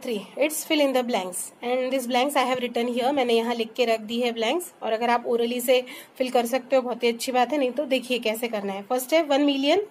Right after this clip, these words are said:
equals to how many lakh? First we will write one million, the number one million। How will we write? One, then this and this, this is the number one million, ठीक है, देख लो नहीं तो कैसे ये number one million है। One, tens, hundred,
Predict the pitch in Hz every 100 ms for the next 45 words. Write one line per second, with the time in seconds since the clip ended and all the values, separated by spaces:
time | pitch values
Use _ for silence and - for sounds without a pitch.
0 | - - - 247 254 269 311 254 233 294
1 | 403 - 262 240 196 - - - - 269
2 | 277 277 294 269 311 392 - _ 254 277
3 | 277 262 254 226 196 - _ 226 226 226
4 | 254 247 254 262 240 240 240 208 220 240
5 | 269 269 262 330 349 226 220 226 403 -
6 | - - - - - - 247 226 220 294
7 | 349 - - - _ - 220 233 285 -
8 | - - - - 226 247 359 - - -
9 | - 208 269 302 - - _ 320 320 294
10 | 254 214 277 247 262 381 330 285 262 233
11 | 202 247 311 359 370 269 277 311 262 226
12 | 214 - - - - - 269 311 285 254
13 | 240 240 233 226 220 214 208 202 214 240
14 | 269 - 262 269 285 262 254 320